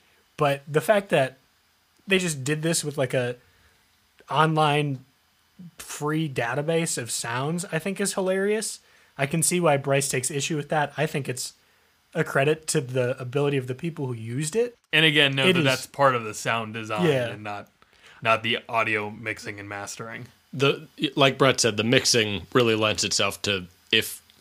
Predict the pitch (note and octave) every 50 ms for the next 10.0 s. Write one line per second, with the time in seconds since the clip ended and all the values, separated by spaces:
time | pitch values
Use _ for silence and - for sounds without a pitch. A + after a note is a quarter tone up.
0 | - _ _ _ _ - - - B2+ A#2+ B2 A#2+ - - C3+ B2 B2 A#2+ A2+ G2+
1 | - - - - A2+ - - A#2+ A2+ G#2+ A#2 A2+ G#2+ A2+ A2+ G#2+ - A#2+ A2 A2
2 | A2 - - - A#2+ A2+ A2 G#2+ G2 G2 F#2 - - - - - - _ _ -
3 | - A2+ A#2 A#2+ A#2 A2+ - A#2 A2+ A2 G#2+ G#2+ - B2 A#2+ A#2 A#2+ A#2 A2 -
4 | - _ - - - B2+ A#2+ A#2+ A#2 A2 - A#2 G#2+ G2+ G2+ G#2+ G#2 G2+ G2 F#2
5 | - - - G2+ F#2+ F2+ E2 D#2 D#2 F2+ A#2+ - - - - - _ _ - -
6 | - - - D3+ C#3 C3 B2 A#2+ A2 - - - - - - - _ - A2+ A2
7 | A2+ A2+ B2+ C3 C3+ A#2+ - - - - - _ _ _ _ - - - A#2+ A2+
8 | A2 - _ _ _ _ _ _ - A2 G#2+ G#2+ G#2 - - G#2+ G2+ G2 G2+ -
9 | - - - - - - - - A#2+ - - D3 C3+ C3+ C#3+ C#3+ C#3+ C#3+ C3+ -